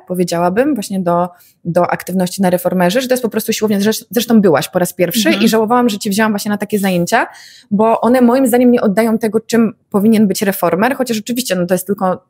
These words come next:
Speaker 2: Mhm.
Speaker 1: maszyna, tak? Możesz ją wykorzystać w dowolny sposób.
Speaker 2: A ja się cieszyłam, że poszłam na te zajęcia,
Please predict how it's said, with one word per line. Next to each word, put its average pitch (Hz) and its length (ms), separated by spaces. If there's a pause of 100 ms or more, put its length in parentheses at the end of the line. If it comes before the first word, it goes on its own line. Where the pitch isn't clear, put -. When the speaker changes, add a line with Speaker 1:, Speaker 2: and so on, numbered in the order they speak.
(160)
Speaker 2:
Mhm. 208 260
Speaker 1:
maszyna, 185 440
tak? 165 140
Możesz 170 200
ją 170 100
wykorzystać 170 360
w 165 40
dowolny 175 320
sposób. - 440
Speaker 2:
A - 80
ja 302 100
się 392 120
cieszyłam, 208 400
że 208 100
poszłam 202 260
na 196 100
te 202 120
zajęcia, 196 560